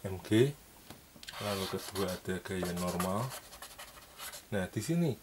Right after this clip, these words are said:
kita perlu perhatikan yakni, kalau kita bayangkan ada arah vertikal dan horizontal, maka, eh, untuk gaya F satu tadi yang masih, eh, belum terletak pada arah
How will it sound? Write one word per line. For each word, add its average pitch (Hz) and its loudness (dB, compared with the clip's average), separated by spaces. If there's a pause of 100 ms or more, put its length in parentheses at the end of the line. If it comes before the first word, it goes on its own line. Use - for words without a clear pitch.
(360)
kita 160 0
perlu 131 2
perhatikan 127 4 (1300)
yakni, 143 6 (580)
kalau 196 4
kita 180 4
bayangkan 107 2
ada 101 4
arah 95 2
vertikal 98 4
dan 95 2
horizontal, 92 2 (840)
maka, 175 4 (560)
eh, 123 6 (840)
untuk 143 6
gaya 120 10 (240)
F 120 8
satu 113 4
tadi 113 8
yang 95 6
masih, 95 4 (480)
eh, 92 4 (120)
belum 95 4
terletak 92 2
pada 92 4
arah 92 4